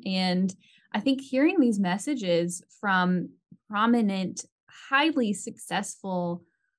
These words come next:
entrepreneurs is, it's not healthy. It pro-, it doesn't help, right? My other thing that I wrote down was, as you were talking, it was this idea of delayed gratification,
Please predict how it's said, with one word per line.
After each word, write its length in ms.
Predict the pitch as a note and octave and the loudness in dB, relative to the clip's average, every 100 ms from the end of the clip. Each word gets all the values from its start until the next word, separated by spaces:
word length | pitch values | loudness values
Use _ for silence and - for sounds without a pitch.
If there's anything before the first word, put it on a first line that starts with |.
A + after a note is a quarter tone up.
| _ - | _ 0
entrepreneurs 1160 | G3+ G3+ G3+ F#3 F#3 G3 D#4 A#3 F3 F3+ F3+ - - | 0 2 -2 -2 -2 2 4 4 2 0 -4 -10 -6
is, 840 | G3 F3+ F3+ F3 F3 F3+ - - _ _ | -2 2 2 2 0 -4 -10 -14 _ _
it's 160 | B3+ C4 | -6 -2
not 140 | E4 | -2
healthy. 560 | A#3+ C4+ C#4+ A#3 F3+ G#3 | 2 0 0 -4 -4 -6
It 140 | A3+ A3 | -8 -4
pro-, 140 | A#3 | 0
it 100 | B3 | 0
doesn't 200 | C#4+ D#4 | 4 2
help, 340 | A#3 A#3+ - _ | 2 -2 -2 _
right? 360 | F#3+ F#3+ G#3 - - _ _ _ | -4 -2 -2 -6 -18 _ _ _
My 220 | B3+ C#4 D#4+ | 4 6 6
other 200 | F4+ G4 | 4 2
thing 200 | E4 C4+ | 2 2
that 160 | A3 | 2
I 20 | |
wrote 220 | G#3 G3 F#3+ | 0 -2 -4
down 340 | F#3 - G3+ - | -8 -6 -6 -6
was, 600 | G#3 G3 F#3+ F#3 F#3 - - | 0 2 4 2 -2 -6 -2
as 200 | G#3+ G#3+ | 0 0
you 120 | A3 | -2
were 80 | F#3+ | -6
talking, 520 | F#3 F3+ F3+ E3 F3 - | -8 -8 -6 -4 -6 -6
it 240 | - G3+ - | -4 -4 0
was 540 | G3+ F#3+ F#3+ F#3+ - - | 2 2 2 -4 -8 -8
this 260 | G3 A3 | -6 -4
idea 460 | - G#3+ G3 G#3 A3+ | -2 0 0 2 2
of 200 | G3+ F3+ - _ _ F3+ | 0 -2 -8 _ _ -8
delayed 500 | G3+ F#3+ F#3 G#3+ A3+ | -4 0 2 0 0
gratification, 1040 | F#3+ F#3+ F#3+ F3 E3 E3+ - D#3 E3 F#3+ | -2 -2 -4 -8 -6 -6 -8 -8 -6 -8